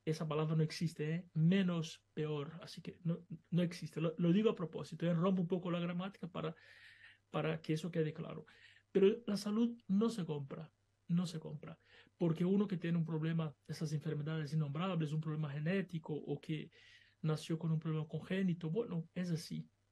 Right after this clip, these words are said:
Por lo menos por ahora no se compra la salud. Entonces la salud es más importante que el dinero. Y si la salud es más importante que el dinero, hay que invertir en tu salud, ¿me entendéis? Porque invirtiendo en tu salud,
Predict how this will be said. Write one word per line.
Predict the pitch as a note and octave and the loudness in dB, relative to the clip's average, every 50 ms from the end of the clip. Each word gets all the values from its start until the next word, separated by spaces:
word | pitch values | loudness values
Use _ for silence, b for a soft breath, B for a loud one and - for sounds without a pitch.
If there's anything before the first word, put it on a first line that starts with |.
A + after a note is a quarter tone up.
| _ _ | _ _
Por | - F3+ F3+ | -2 0 2
lo | F3+ F#3 | 2 2
menos | G3+ A3+ A#3+ A#3 A#3 | 2 2 2 0 -2
por | - F#3 | -4 -4
ahora | F3+ F#3 F#3 F3+ | -4 -4 -4 -2
no | E3+ D#3 | -4 -4
se | - - | -4 -6
compra | - - D3+ D#3 E3 E3 | -10 -10 -10 -10 -10 -12
la | D#3+ - | -12 -12
salud. | - - - D#3+ D#3 D3+ | -12 -12 -10 -8 -6 -2
Entonces | D#3+ D#3+ G3 F#3+ F#3 F#3+ | -2 -2 -2 -2 -4 -2
la | G3 F#3 | -4 -4
salud | E3+ F3+ F#3+ F#3+ G3+ G#3+ | -4 -4 -2 0 2 2
es | G#3 F#3 | 2 4
más | F3+ F#3 F#3 E3+ | 2 0 2 0
importante | F3 D#3+ F3 D#3+ D#3 - D3+ D#3 D3+ | 0 -2 -2 -6 -6 -6 -6 -6 -4
que | - | -2
el | D#3 D#3 | -2 -2
dinero. | D#3 C#3+ D3 - - - B B B B B B B | -2 -4 -4 -8 -12 -14 B B B B B B B
Y | A#3 | 0
si | G3 - B3 | 2 4 4
la | B3+ A#3+ | 4 4
salud | B3 C4+ C4+ D4 D4 | 4 0 0 0 0
es | C4+ A#3 | 0 0
más | A3+ A#3 A3 | 0 0 0
importante | A3+ G3+ G#3+ G3 F3 F3 F#3 F3+ G3 | 0 -2 -2 -4 -2 -2 -2 -2 -2
que | F3+ A3 | -2 -2
el | G#3+ | -2
dinero, | G#3+ G#3 F#3 F3+ F#3 G#3 G#3 - - | 0 0 0 2 2 0 0 0 -2
hay | F#3+ G#3 G#3 | -2 -2 -2
que | - - G3+ | -2 0 2
invertir | F#3+ F3+ E3+ D#3+ F3+ F3+ F3 E3 E3 - A#3 A#3 A3 | 4 4 6 4 4 4 2 0 2 2 2 2 4
en | F#3 D#3+ | 2 0
tu | F3 E3 | 0 -2
salud, | D#3 - D#3+ D#3+ D#3+ E3 E3 D3 - _ _ | -6 -6 -6 -4 -4 -4 -4 -6 -8 _ _
¿me | - D#3+ E3 E3+ | 0 2 4 4
entendéis? | D#3+ D#3+ D#3+ D3+ D#3+ F#3+ A3+ A#3 A3 - - - B B B B B B B B B B | 4 4 4 2 2 0 0 -2 -4 -8 -14 -20 B B B B B B B B B B
Porque | - G3 F3 E3+ - | 2 2 2 4 4
invirtiendo | F#3+ F#3+ F3+ F#3+ F#3 E3+ - A#3 A#3+ B3+ | 4 6 6 6 4 4 2 0 2 2
en | A#3 | 0
tu | - G#3+ | -2 -2
salud, | G3 - F#3 F3 G3+ A#3 C4 C4 | -4 -2 -2 0 2 0 0 0